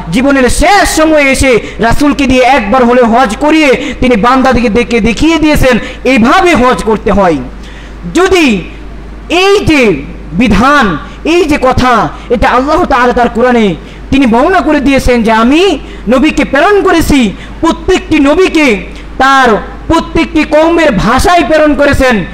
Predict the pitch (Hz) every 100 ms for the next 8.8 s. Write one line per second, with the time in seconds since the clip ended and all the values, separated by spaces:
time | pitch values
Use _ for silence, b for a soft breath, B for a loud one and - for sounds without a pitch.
0 | B B 233 254 277 294 254 214 - B
1 | - 247 269 285 254 285 247 302 349 381
2 | 392 262 - B - 294 - - 320 320
3 | 285 269 269 277 269 269 202 254 214 165
4 | B - 269 294 277 294 277 262 254 269
5 | 269 254 254 302 294 277 226 165 B 165
6 | 208 269 - 302 285 - 262 262 233 196
7 | - - 226 269 247 262 240 226 202 294
8 | - 220 226 185 - 196 170